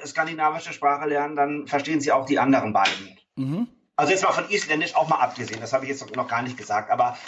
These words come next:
Speaker 1: sagen wir mal so, die, die, die etablierten skandinavischen
Speaker 2: Schweden,
Speaker 1: Sprachen,
Speaker 2: Dänemark.
Speaker 1: Dänisch, Norwegisch,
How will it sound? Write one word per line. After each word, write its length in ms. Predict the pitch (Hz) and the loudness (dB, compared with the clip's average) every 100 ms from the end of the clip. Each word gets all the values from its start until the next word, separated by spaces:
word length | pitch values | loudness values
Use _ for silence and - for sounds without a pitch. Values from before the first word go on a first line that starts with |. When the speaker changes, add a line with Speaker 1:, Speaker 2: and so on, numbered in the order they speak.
| - | 0
Speaker 1:
sagen 160 | - | 2
wir 60 | 175 | 4
mal 100 | 214 | 4
so, 140 | 170 | 2
die, 180 | 185 - 143 | -2 -4 -6
die, 280 | 151 165 143 | -4 -2 -4
die 240 | 160 143 | -4 -2
etablierten 460 | 135 165 156 - 165 | 2 2 0 -4 -8
skandinavischen 540 | - 147 139 175 202 | -2 2 6 6 6
Speaker 2:
Schweden, 120 | 208 | 4
Speaker 1:
Sprachen, 180 | 190 131 | 2 4
Speaker 2:
Dänemark. 540 | 170 160 - 151 147 147 | 6 6 6 6 4 0
Speaker 1:
Dänisch, 320 | - _ - | -12 _ -2
Norwegisch, 340 | 131 143 160 | 2 2 2